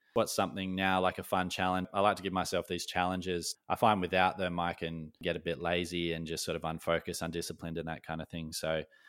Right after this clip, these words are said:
I thought it would be a fun way to give myself a new thing. And I'd seen people doing these muscle ups before. For people who don't know what it is, it's, it's not only a pull up, but you've actually got to get your whole body on top of the bar and then basically push yourself up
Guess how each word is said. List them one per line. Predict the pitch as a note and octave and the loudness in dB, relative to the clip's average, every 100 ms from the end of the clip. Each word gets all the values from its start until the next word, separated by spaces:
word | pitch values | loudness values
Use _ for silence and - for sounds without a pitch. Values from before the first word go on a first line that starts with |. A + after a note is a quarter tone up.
| - _ _ - | -20 _ _ -6
I | D#2+ | 0
thought | F#2 | 2
it | E2+ | 2
would | D#2+ | 0
be | E2+ | -2
a | D#2+ | -2
fun | - E2+ D#2+ | 0 0 0
way | E2 | 0
to | D#2+ | 0
give | E2 | -2
myself | D#2+ E2 - E2 | -4 -4 -4 -4
a | E2+ | -4
new | F2 E2+ | -4 -4
thing. | F2 | -2
And | F2 | 2
I'd | F#2 | 2
seen | - B2 A2+ | 4 2 4
people | G2 G2 | 2 2
doing | F2 F2+ F#2 | 0 0 0
these | F2 F2 | -2 -2
muscle | E2+ - E2+ | -4 -2 -2
ups | E2+ - - - | -2 -4 -10 -8
before. | F2+ - F#2+ F#2 E2+ D#2+ _ - _ _ _ | -10 -2 2 4 2 0 _ -20 _ _ _
For | F#2 | -2
people | A2 F#2 | 0 0
who | F2+ | -2
don't | F#2 | -2
know | F2 F2 | -2 -2
what | F2 | 0
it | F2+ | -2
is, | E2+ | -4
it's, | F2+ - - _ - | -8 -10 -14 _ -10
it's | F#2+ | -2
not | A#2 A2 | 2 2
only | G2+ F#2 | 2 0
a | E2+ | -4
pull | - G2+ G2 | -2 2 2
up, | E2+ | 2
but | F#2+ | -2
you've | F2 G2 | -2 0
actually | F#2+ G2+ | 0 -2
got | F#2+ | -2
to | F2+ | -2
get | F2 F2+ F#2 | -2 -4 -2
your | F2 E2 | -2 0
whole | E2 G2 | 4 2
body | E2+ F2+ F2+ F2+ | 4 2 2 0
on | E2 | -2
top | - F#2 - | -2 -4 -4
of | |
the | E2 | -8
bar | D#2+ E2+ E2+ E2 D#2 _ _ _ _ _ | -2 2 4 2 -2 _ _ _ _ _
and | F2 | -6
then | F2 E2+ E2 | -4 -4 -4
basically | - E2+ E2+ E2 | -2 -2 -4 -4
push | - G2+ - | 0 0 0
yourself | F2 - E2 - | -4 -2 -2 0
up | F2+ E2 - | 0 0 -2